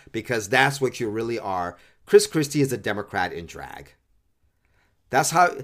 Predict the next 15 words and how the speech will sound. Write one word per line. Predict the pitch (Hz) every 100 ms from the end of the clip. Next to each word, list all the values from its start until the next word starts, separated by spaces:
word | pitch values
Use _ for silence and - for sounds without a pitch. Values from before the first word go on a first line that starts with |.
| -
when | - 156
you're | 180 220
in |
states | - 180 180 170
like | 160 139
New | 151 147
Jersey, | 131 131 135 131 131
Massachusetts, | 120 117 120 123 - 104 - 104 104 - _ -
how | 143
you | 170
become | 160 - 147 143 139
a | 131 120 120 - _ _ _ _
quote-unquote | - 147 143 143 135 135 139 131
Republican | 127 - 147 143 - 135
governor | 117 127 139 143 147